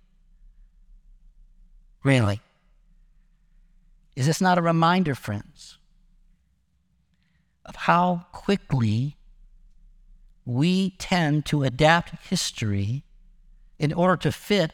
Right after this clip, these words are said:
our narrative of reality? Like, I kn-, love you enough that if you come to me for counsel,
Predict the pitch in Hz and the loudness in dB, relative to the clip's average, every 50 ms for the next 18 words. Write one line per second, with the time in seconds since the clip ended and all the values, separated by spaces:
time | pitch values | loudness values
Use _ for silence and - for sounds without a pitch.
0 | - - - 147 156 - 190 185 170 165 170 170 160 143 135 - - 123 120 117 | -6 -2 2 2 4 4 4 2 2 2 2 2 2 2 0 0 0 -2 -2 -2
1 | - - 131 113 120 127 123 123 120 113 98 98 - - - - 127 _ - - | -2 0 0 2 2 2 2 2 2 2 0 -2 -6 -10 -14 -14 -16 _ -20 -20
2 | _ - - - _ - - - - - - - - - - - - - - - | _ -20 -20 -20 _ -20 -20 -20 -20 -20 -20 -20 -20 -20 -20 -20 -20 -20 -20 -20
3 | - - - - _ - - - - - 143 147 147 185 180 185 202 202 214 214 | -20 -20 -20 -20 _ -20 -20 -20 -10 -2 -2 0 2 4 4 4 6 4 4 2
4 | - 170 190 247 294 285 269 233 196 175 170 165 156 135 120 - - 139 135 - | 4 6 6 6 6 4 2 2 2 2 2 2 2 2 0 -2 -4 -4 -4 -2
5 | 170 175 - - 208 208 196 190 185 185 165 - 175 - - 175 165 160 143 - | -4 -4 0 2 2 2 4 2 2 2 0 0 -4 -2 0 0 0 0 -2 -2
6 | - 120 113 | -4 -6 -6